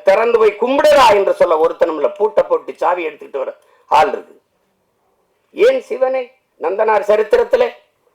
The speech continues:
அறுபத்தி மூன்று நாயன்மார்களில் ஒருவன் பறையன், அவன் சிவன் பக்தன்,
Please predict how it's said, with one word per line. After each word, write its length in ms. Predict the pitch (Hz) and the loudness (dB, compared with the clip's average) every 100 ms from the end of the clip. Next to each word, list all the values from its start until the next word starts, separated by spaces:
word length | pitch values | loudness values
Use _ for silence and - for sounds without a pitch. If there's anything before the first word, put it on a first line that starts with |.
| _ | _
அறுபத்தி 400 | - 208 220 - | 0 2 2 0
மூன்று 240 | 226 214 208 | -4 -2 0
நாயன்மார்களில் 760 | 196 233 254 240 233 226 220 427 | 2 4 4 4 4 4 2 2
ஒருவன் 340 | 254 262 269 | 0 0 0
பறையன், 400 | 269 277 277 247 180 _ _ _ _ _ _ _ _ _ _ _ _ _ _ _ _ _ _ _ | 0 0 0 0 -8 _ _ _ _ _ _ _ _ _ _ _ _ _ _ _ _ _ _ _
அவன் 280 | - 233 262 | 0 2 2
சிவன் 320 | 254 269 302 311 | 0 2 2 4
பக்தன், 400 | 311 - 196 | 0 2 -2